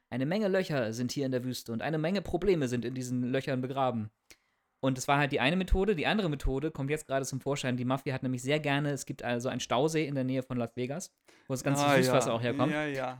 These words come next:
Speaker 1: Und da haben sie halt Leute in Fässer getan und in diesen Stausee versenkt. <laughs> Und weil die U S A, wie gesagt, unter der le-, schlimmsten Dürre seit zweitausend Jahren leiden, ist dieser Lake Mead östlich von Las Vegas jetzt ziemlich trockengelegt. Und immer <laughs> mehr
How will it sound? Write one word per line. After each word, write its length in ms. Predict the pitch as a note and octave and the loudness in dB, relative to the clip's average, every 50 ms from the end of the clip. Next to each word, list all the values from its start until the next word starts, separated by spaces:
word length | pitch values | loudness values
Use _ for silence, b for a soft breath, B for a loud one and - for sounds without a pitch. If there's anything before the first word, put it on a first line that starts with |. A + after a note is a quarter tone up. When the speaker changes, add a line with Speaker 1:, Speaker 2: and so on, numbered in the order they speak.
| - - | -12 -4
Speaker 1:
Und 140 | - C3+ C#3+ | -2 0 2
da 80 | C#3+ D3 | 2 4
haben 180 | D#3+ E3+ E3 | 4 4 4
sie 240 | D3+ D3 D3 D3 - | 2 2 2 2 2
halt 340 | C3+ C#3 C#3 C#3 C3+ - - | 2 2 0 0 -2 -4 -4
Leute 340 | - C3+ C3 C#3 D3 D3 D#3 | 0 2 4 4 4 4 2
in 340 | - C#3 C#3 C3+ C3 C3 B2+ | 2 2 2 2 0 0 -2
Fässer 340 | - - F3 F3 - G#3 G3 | 0 0 0 2 4 2 2
getan 460 | G3 G3 - - F#3 F#3 G3+ G3+ G3+ | 2 0 0 2 2 4 4 2 0
und 220 | - - D#3 D#3 - | 0 -2 -2 0 0
in 120 | - D#3 D3+ | 0 -2 -2
diesen 180 | D#3+ D3 D3+ | -2 -2 -2
Stausee 400 | D3 - - C#3+ E3+ F3+ D#3+ D3+ C3 | -2 0 4 4 4 4 4 2 2
versenkt. 560 | - C3+ A2+ A#2 A2+ B2 F3+ A3+ - - - _ _ _ - | 2 0 2 2 2 2 2 -2 -6 -12 -16 _ _ _ -6
<laughs> 340 | E3 C#3 E3 D#3 E3 D#3 E3 _ B B B B B B | -4 -2 0 0 0 -2 -4 _ B B B B B B
Und 160 | C#3+ C#3+ C#3 | -4 2 4
weil 160 | C#3+ D3+ D3+ | 4 4 4
die 80 | D#3+ A#2+ | 4 2
U 100 | C#3+ C#3+ | 0 -2
S 80 | C#3+ | 0
A, 300 | - A#2+ A#2 B2+ E3+ F3+ | 0 0 2 2 0 -2
wie 100 | D3 C3 | -4 -4
gesagt, 380 | B2 B2+ A#2+ B2 A#2+ D3 - - | -4 -2 0 0 0 0 -2 -4
unter 200 | B2+ C3+ C3 C3+ | -6 -6 -4 -4
der 80 | C3 B2+ | -2 -2
le-, 280 | B2+ - - C3+ B2 - | -2 -2 -4 -6 -12 -10
schlimmsten 440 | - - - D3+ D#3 - - C#3+ C3 | -8 -6 -6 -6 -6 -6 -6 -6 -4
Dürre 240 | C3 C#3+ C#3+ D#3+ C#3+ | -4 -2 0 0 0
seit 160 | C#3+ C3+ C3 | 0 -2 -2
zweitausend 480 | - C#3+ C#3 C3+ C#3+ C3 A#2+ B2 B2 B2 | -2 -2 -2 0 0 -2 -2 -2 0 2
Jahren 280 | B2+ C#3+ D#3+ D3+ C#3 | 2 2 2 0 0
leiden, 420 | C3 B2 A#2 A#2 A#2+ B2 D#3 E3+ - | -2 0 0 -2 -2 -2 -4 -6 -6
ist 200 | D3 - - - | -8 -8 -8 -8
dieser 200 | C3+ C#3 C3+ C3 | -4 -2 -2 0
Lake 280 | B2+ C3 C#3+ D3 - | 0 0 -2 -2 -2
Mead 400 | C#3 C3+ C#3 F#3 A#3 - - - - - - | -2 0 0 0 -2 -4 -8 -18 -18 -10 -4
östlich 340 | - D3+ D3 - - D#3 - | -4 -4 -4 -4 -8 -10 -8
von 160 | - C#3+ C3+ | -8 -8 -6
Las 180 | C3+ C3 C3 C3+ | -6 -6 -6 -4
Vegas 360 | C3 C#3 D3 F3 F3 F3 F3 | -6 -4 -2 -2 -2 -2 -4
jetzt 220 | - C#3+ - - - | -8 -10 -10 -10 -8
ziemlich 200 | D#3 D3+ D3+ - | -6 -6 -6 -4
trockengelegt. 600 | - F#3 F3 - D3 A#2+ A#2 A#2 C3 D#3+ - b b b b b b b b b b | -6 -6 -4 -4 -4 -4 -2 -2 -4 -4 -4 b b b b b b b b b b
Und 160 | - E3+ E3+ | 0 0 2
immer 180 | F3 G3 A#3 G#3+ | 2 2 4 4
<laughs> 0 | |
mehr 160 | F#3 D#3 - | 6 4 4